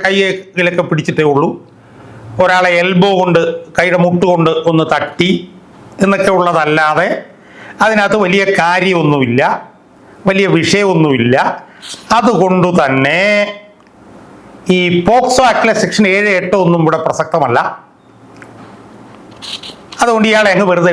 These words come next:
വിട്ടേക്കാം. ഇതാണ് ബഹുമാനപ്പെട്ട ജി-, സിംഗിൾ ബെഞ്ച് ജഡ്ജ് പറഞ്ഞത്.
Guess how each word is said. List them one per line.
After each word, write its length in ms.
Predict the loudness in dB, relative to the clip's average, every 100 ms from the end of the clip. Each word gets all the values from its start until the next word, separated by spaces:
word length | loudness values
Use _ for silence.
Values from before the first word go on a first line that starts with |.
| 0
വിട്ടേക്കാം. 360 | -2 -4 -6 -10 -20 -20 -12 -2
ഇതാണ് 240 | 0 0 -2 -4 0
ബഹുമാനപ്പെട്ട 560 | 0 2 0 0 -2 -2 -2 -4 -12 -20 -20 -20 -20 -20 -20 -18 -18 -18 -14 -2
ജി-, 120 | 0 2
സിംഗിൾ 200 | 2 2
ബെഞ്ച് 140 | 2 2
ജഡ്ജ് 240 | 2 0 0 -2 -2
പറഞ്ഞത്. 280 | -2 -2